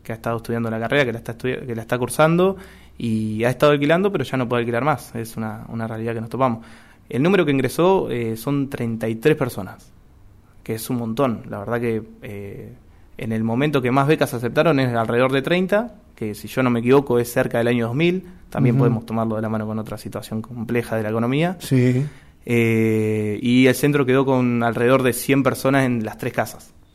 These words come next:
Speaker 1: Eh, pero bueno, viviendo ya en una situación compleja que no es la que queremos todos, en el sentido de que te empuja, si querés, a estar un poco incómodo y que algún chico, eh, deje de estudiar y se vuelva para Las Flores por cómo está viviendo, que no es lo que queremos,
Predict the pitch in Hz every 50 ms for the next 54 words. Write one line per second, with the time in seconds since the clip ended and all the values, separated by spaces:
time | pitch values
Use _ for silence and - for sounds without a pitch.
0 | - - - _ _ - 120 107 98 98 101 95 92 98 - - - 110 123 151
1 | 160 165 165 143 101 82 - 82 92 104 131 165 165 143 - 143 139 143 143 127
2 | 104 95 107 117 123 127 117 - 113 101 110 104 - 127 117 117 113 110 123 147
3 | 147 147 120 113 117 123 131 131 120 107 107 101 101 107 107 110 110 104 104 107
4 | - 120 123 127 131 117 - - 107 104 104 104 101 - 104 104 104 113 113 110
5 | 107 104 104 101 101 - - - - - - - - - - - - - - -
6 | - 120 107 - 117 113 113 113 120 120 113 117 156 165 160 - 180 175 175 170
7 | 170 - 123 113 120 120 131 139 135 123 117 - - 131 139 131 123 127 139 127
8 | 139 127 120 - - 139 131 131 127 - 156 165 170 165 170 175 175 165 165 -
9 | 123 120 117 120 127 135 131 127 135 139 135 143 143 143 143 - - - 131 120
10 | 117 113 113 113 117 127 131 135 127 123 117 - 131 120 117 110 113 - 120 123
11 | 127 131 139 143 147 139 127 - - 110 120 120 117 117 120 117 120 120 117 -
12 | 131 131 131 139 139 - 120 120 117 - 120 123 123 117 - 117 107 107 110 107
13 | 104 104 - - - 117 123 131 139 139 139 127 120 117 113 113 123 156 160 127
14 | 110